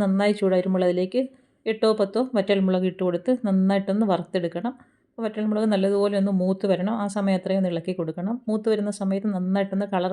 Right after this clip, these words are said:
മാറി ഒരു ഡാർക്ക് ബ്രൗൺ കളറാവും. ഇത് ഇതേപോലെ മൂത്ത് വരുന്ന സമയത്ത് എണ്ണയിൽ നിന്നും കോരി മാറ്റാം. വറ്റൽമുളകൊക്കെ എണ്ണയിൽ കിടന്ന്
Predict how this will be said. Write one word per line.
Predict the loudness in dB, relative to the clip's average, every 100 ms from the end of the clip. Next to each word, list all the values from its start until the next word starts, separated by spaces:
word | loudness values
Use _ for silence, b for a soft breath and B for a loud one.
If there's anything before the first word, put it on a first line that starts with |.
| 0
മാറി | 0 0
ഒരു | 0 0
ഡാർക്ക് | 0 -2 -2
ബ്രൗൺ | 0 0 0
കളറാവും. | -2 0 0 -2 b b b b b _ _
ഇത് | -2 0
ഇതേപോലെ | 2 2 2 0 0 -2
മൂത്ത് | -2 0 2
വരുന്ന | 2 0 -2
സമയത്ത് | -4 -4 -2 -2 -2 0
എണ്ണയിൽ | 2 2 2
നിന്നും | 0 -2 0 0
കോരി | 0 0
മാറ്റാം. | -6 -6 -8 -10 _ _ _ _ _ _ _ _ _ _ _ _ _ _ _ _ _ _ _ -2
വറ്റൽമുളകൊക്കെ | 2 4 4 4 2 0 0
എണ്ണയിൽ | 2 2
കിടന്ന് | 0 0